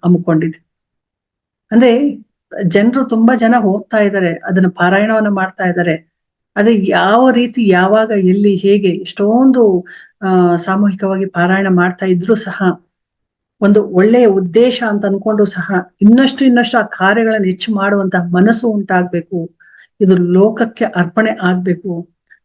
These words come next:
ಸಾಕ್ಷಾತ್ ಪರಮೇಶ್ವರಿಯ ಜೊತೆ ಇರ್ತಕ್ಕಂಥ ಅರವತ್ನಾಲ್ಕು ಕೋಟಿ ದೇವತೆಗಳ ಅನುಗ್ರಹ ಎಲ್ಲರಿಗೂ ಸಿಗ್ಬೇಕು. ಎಲ್ಲೂ ತಪ್ಪುಗಳು ನಡಿಬಾರ್ದು, ತೊಂದ್ರೆ ಆಗ್ಬಾರ್ದು, ಎಲ್ಲೆಲ್ಲೋ ಸಮಸ್ಯೆಗಳ ಪರಿಹಾರ ಹುಡುಕ್ಬಾರ್ದು. ಆದ್ರ-, ಆದ್ರೆ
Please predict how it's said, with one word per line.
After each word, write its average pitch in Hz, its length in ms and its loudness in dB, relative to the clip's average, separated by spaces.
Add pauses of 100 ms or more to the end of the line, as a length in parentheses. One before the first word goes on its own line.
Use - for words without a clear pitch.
ಸಾಕ್ಷಾತ್ 202 680 -2
ಪರಮೇಶ್ವರಿಯ 208 760 0
ಜೊತೆ 190 240 -2
ಇರ್ತಕ್ಕಂಥ 185 440 -4
ಅರವತ್ನಾಲ್ಕು 185 760 -4
ಕೋಟಿ 180 460 -8
ದೇವತೆಗಳ 208 560 0
ಅನುಗ್ರಹ 202 580 -2
ಎಲ್ಲರಿಗೂ 180 460 0
ಸಿಗ್ಬೇಕು. 175 640 -4 (400)
ಎಲ್ಲೂ 202 280 2
ತಪ್ಪುಗಳು 226 560 0
ನಡಿಬಾರ್ದು, 185 720 0 (180)
ತೊಂದ್ರೆ 202 320 2
ಆಗ್ಬಾರ್ದು, 185 920 -2 (440)
ಎಲ್ಲೆಲ್ಲೋ 196 500 4
ಸಮಸ್ಯೆಗಳ 202 600 -2 (120)
ಪರಿಹಾರ 196 420 0
ಹುಡುಕ್ಬಾರ್ದು. 185 640 -2
ಆದ್ರ-, 180 380 0
ಆದ್ರೆ 180 340 0